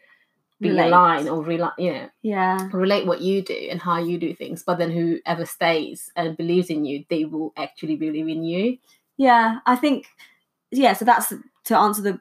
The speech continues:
Speaker 2: first question a bit more.
Speaker 1: Mm.
Speaker 2: Why did it change? Because I went through this period of growth and realizing what do I want and what don't I want, and pro-,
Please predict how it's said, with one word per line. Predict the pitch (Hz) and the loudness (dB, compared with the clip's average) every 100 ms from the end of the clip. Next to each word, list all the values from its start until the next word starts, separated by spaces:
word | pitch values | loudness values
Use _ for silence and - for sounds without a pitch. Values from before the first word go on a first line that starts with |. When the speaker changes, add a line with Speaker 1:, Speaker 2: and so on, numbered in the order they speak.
| - | 0
Speaker 2:
first | 202 202 - | 2 2 0
question | 190 185 | -4 -2
a | |
bit | 170 196 | -4 -2
more. | 202 170 - - | -2 -2 -4 2
Speaker 1:
Mm. | 247 214 190 196 - _ _ - | 2 4 0 -4 -10 _ _ -8
Speaker 2:
Why | 202 196 185 | 2 4 4
did | 185 | 0
it | 180 | -6
change? | - 208 170 151 175 - - _ _ _ | 0 0 0 -4 -8 -10 -14 _ _ _
Because | 208 208 196 190 - - | -4 0 2 2 -2 0
I | 196 185 | 2 4
went | 185 - | 2 0
through | 185 | -2
this | 180 180 | -2 -4
period | 190 175 | -2 0
of | 170 175 | -2 -4
growth | - 185 175 180 | 0 2 2 -2
and | 175 180 233 _ | -6 -8 -16 _
realizing | 202 190 185 185 185 | 2 4 4 4 0
what | 180 - | -2 -2
do | |
I | 190 | -2
want | 180 180 - | 0 0 -2
and | 190 | -4
what | 175 | -4
don't | 190 185 | -4 -4
I | 180 175 | -2 -2
want, | 175 175 | -2 -2
and | 180 180 - _ _ _ _ | -4 -6 -8 _ _ _ _
pro-, | _ 202 | _ -6